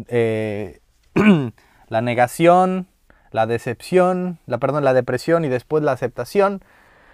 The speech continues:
Pero vaya, al momento estoy en negación total. Quiero pensar que no va a pasar.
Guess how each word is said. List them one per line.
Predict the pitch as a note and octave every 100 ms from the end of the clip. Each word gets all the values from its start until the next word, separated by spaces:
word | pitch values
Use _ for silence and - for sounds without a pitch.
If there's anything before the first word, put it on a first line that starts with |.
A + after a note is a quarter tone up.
| _ _
Pero | - B2+
vaya, | C#3 D#3+ D#3 D3 _ _ _ -
al | B2
momento | C3 C#3+ E3+ G#3 G3+
estoy | F3+ G3+ A3
en | F#3+
negación | D#3+ C3 - G3+
total. | F#3+ C3 E3+ B2+ A2 - _ _ _ _ _ _ _ _ _ _ _ -
Quiero | - F#3+ G3+ G#3
pensar | F3 D#3 - G3
que | -
no | E3 E3
va | F#3
a | E3
pasar. | C3+ A#2+